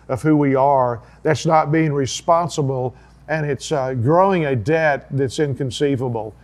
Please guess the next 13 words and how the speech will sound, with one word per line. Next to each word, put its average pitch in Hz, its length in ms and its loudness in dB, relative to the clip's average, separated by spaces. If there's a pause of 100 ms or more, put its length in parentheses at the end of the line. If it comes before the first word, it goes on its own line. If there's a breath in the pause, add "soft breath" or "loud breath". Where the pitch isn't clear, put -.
(220 soft breath)
a 127 160 -2
mountains 151 640 -4
high 139 720 -2 (160)
debt 117 400 -4 (320 soft breath)
that 135 160 -2
has 156 240 0
to 147 100 -2
be 135 160 0
dealt 139 320 0
with 127 300 -4 (120)
someday, 151 1300 -2 (160)
some 143 560 -6 (260)
way, 123 560 -2